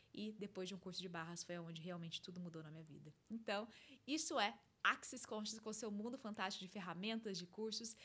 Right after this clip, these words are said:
E claro, existem vários cursos dentro do Axis, várias ferramentas. E eu vou trazer pra vocês, cada vez mais nesses podcasts, um pouquinho de tudo pra que vocês conheçam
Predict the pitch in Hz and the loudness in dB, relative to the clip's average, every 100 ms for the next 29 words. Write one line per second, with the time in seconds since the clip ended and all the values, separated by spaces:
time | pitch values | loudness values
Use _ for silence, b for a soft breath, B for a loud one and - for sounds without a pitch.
0 | B - - 208 185 202 285 254 202 240 | B -6 6 8 8 4 0 0 8 12
1 | 254 294 302 - 233 220 196 202 175 190 | 12 12 10 0 0 0 -2 -2 2 4
2 | 202 - B B B 175 214 220 247 247 | 4 0 B B B 4 8 8 8 2
3 | 214 196 180 190 214 214 B 226 240 294 | 2 2 0 -2 -4 -6 B -8 0 0
4 | 359 - - 254 226 226 220 220 196 208 | 0 -8 -2 0 2 0 0 0 -2 0
5 | 185 196 - B - 214 214 202 240 247 | 2 2 0 B -4 2 4 6 4 6
6 | 190 196 202 208 196 196 190 - 185 185 | 4 4 2 -2 -2 0 -2 0 -2 0
7 | 208 214 214 220 220 226 208 180 208 202 | 0 2 2 2 0 0 -2 -2 -4 -4
8 | 196 214 214 - 226 202 196 208 | -4 -2 -2 -2 -2 0 0 -2